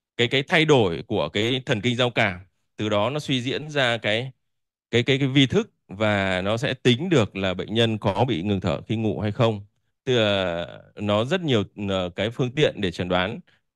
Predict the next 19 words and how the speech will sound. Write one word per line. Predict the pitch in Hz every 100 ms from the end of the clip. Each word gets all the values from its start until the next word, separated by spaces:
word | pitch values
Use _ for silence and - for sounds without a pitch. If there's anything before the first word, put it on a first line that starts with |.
| _
Tuy | 160 156
nhiên | 160 151
là | 131 110 98 87 - _ _ _ -
đối | 120
với | 156 156
chúng | 151
ta | 156 147 139
thì | 127 98
cái | - 98
típ | 110 185
một | 170 151 120 _ _ - _ _ -
vẫn | 110
là | 139 127 98 87 -
cái | 92 95 110 _ _ _
chúng | - 120
ta | 110
hướng | 113 135
tới | 110 113
và, | 147 98 87